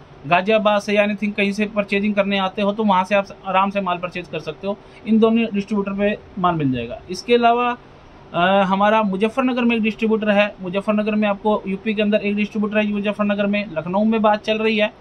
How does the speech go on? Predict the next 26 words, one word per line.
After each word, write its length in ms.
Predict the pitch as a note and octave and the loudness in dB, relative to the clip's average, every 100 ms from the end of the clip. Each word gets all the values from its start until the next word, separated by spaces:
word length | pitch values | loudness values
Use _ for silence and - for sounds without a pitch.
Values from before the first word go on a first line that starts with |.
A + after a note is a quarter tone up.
| - - - | -20 -20 -8
लखनऊ 340 | D#3+ E3+ A3 A3+ | -4 2 4 4
और 80 | |
कानपुर 380 | A3+ G#3+ G#3+ A3 | 2 0 0 0
में 120 | A3 | 0
उम्मीद 240 | A3 A3+ A3 | 2 2 2
है 60 | |
कि 100 | G#3+ | 0
जल्दी 260 | G3+ G3+ G#3 | -2 -2 0
ही 80 | A3 | 0
डिस्ट्रीब्यूटर 380 | G#3+ G#3+ G#3 G3+ | -2 -4 -4 -4
बन 180 | G3 | -2
जाएगा। 320 | G3 F3+ F#3 F#3+ - - - - | 0 0 -2 -6 -14 -20 -20 -14
ये 440 | D#3+ G3+ A3+ A#3+ A#3 | -2 4 4 4 2
हमारा 300 | G3+ G#3 A3 | 2 2 2
मुज-, 180 | A3 - | 0 -2
अ, 140 | G3 F#3 F3+ F3+ F#3 D#3 G3 | -2 0 2 2 0 -2 -2
मुजफ्फरनगर 440 | G3+ A3+ B3 A#3 | 2 2 2 2
में 140 | A#3 A3 | 2 0
distributor 420 | A3 A3+ A3+ A#3 | -2 -2 0 0
है, 60 | A#3 | 2
वहाँ 260 | G#3+ G3 | 4 2
भी 80 | G#3+ | 2
आपको 220 | F#3+ G3 | 0 -2
माल 180 | D#3+ D3 | -4 -2
मिल 180 | C3+ A#2+ | -2 -4
जाएगा। 280 | A#2 A#2+ | -6 -8